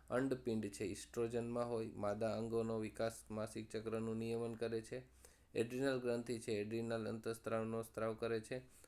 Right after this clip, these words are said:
લડવા ભાગવાની સ્થિતિમાં તૈયાર કરે છે. હાઇપોથેલેમસ છે, ઈ સિઝલિંગ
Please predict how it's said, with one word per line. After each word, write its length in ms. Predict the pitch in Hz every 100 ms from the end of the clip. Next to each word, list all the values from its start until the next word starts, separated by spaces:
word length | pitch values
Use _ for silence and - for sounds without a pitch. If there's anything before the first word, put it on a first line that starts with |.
| -
લડવા 360 | 104 110 117 113
ભાગવાની 480 | 113 104 110 110 110
સ્થિતિમાં 520 | - 107 110 110 107
તૈયાર 260 | 110 110 110
કરે 280 | 113 113
છે. 180 | 113 123 127 - - -
હાઇપોથેલેમસ 960 | 110 113 127 127 120 120 113 113 113 -
છે, 60 | 107
ઈ 120 | 110
સિઝલિંગ 800 | - 110 110 110 120 120 120